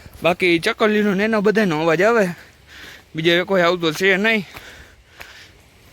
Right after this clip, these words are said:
આ જો કંઈક નાનું એવું કંઈક છે,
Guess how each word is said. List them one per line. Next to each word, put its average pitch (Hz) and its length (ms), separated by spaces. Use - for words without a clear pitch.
આ 135 140
જો 156 180
કંઈક 147 180
નાનું 175 360
એવું 170 200
કંઈક 165 180
છે, 214 140